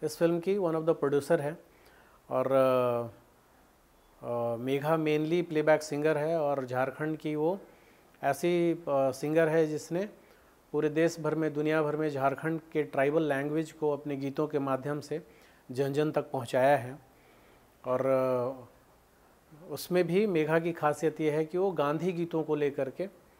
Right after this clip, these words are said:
इस पे, अ, पूरे देश भर में वो अपने क्षेत्रीय भाषा में, हाँ, अ, गांधी गीतों को गाती है। तो ये मेघा की पहचान है। तो मेघा, अ, जहाँ पे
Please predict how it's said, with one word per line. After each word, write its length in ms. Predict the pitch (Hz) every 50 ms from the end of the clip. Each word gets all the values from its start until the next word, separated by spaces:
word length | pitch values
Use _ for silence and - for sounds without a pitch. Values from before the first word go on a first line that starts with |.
| _ _ _ _ _ _ _ _ -
इस 120 | 127 123 -
पे, 200 | - 165 180 214
अ, 60 | 104 90 - - - -
पूरे 880 | 127 127 123 123 120 120 117 113 113 113 110 107 - _ - 143 147 143
देश 280 | 139 151 156 151 151
भर 160 | 147 139 139 143
में 120 | 147 143
वो 240 | 143 156 190 208 - - - _ _ _ _ _ _ _ _ _ _ _ _ _ _ _ _ _ _ _ _ _ - - _ _ _ _ _ _ _ _ _ _ _ _ _ _ _ _ _ _ _ _ _ _ -
अपने 240 | 123 - - 147 135
क्षेत्रीय 460 | - - 143 131 - 147 151 151 151
भाषा 360 | 135 123 127 123 - 151 147
में, 200 | 151 160 175 196 - - - - _ _ _ _ _ _ _ _ _ _
हाँ, 240 | - 160 170 156 123
अ, 420 | 104 - - - 127 123 120 120 120
गांधी 340 | 117 135 131 143 143 156
गीतों 280 | 151 143 135 139 143 139
को 100 | 139 131
गाती 320 | 123 117 107 - - 110
है। 220 | 95 92 - - - - - - - - - - - _ -
तो 60 | 208
ये 100 | 202 214
मेघा 300 | 208 196 190 180 185 185
की 80 | 185 180
पहचान 460 | 180 160 143 131 - 143 139 139 135
है। 260 | 131 151 175 196 - _ _ _ -
तो 120 | - 196 214
मेघा, 480 | 202 196 196 196 190 196 220 233 233
अ, 380 | 226 208 185 185 180 180 180 175
जहाँ 340 | 170 170 175 170 185 190 185
पे 300 | - 196 190 190 185 170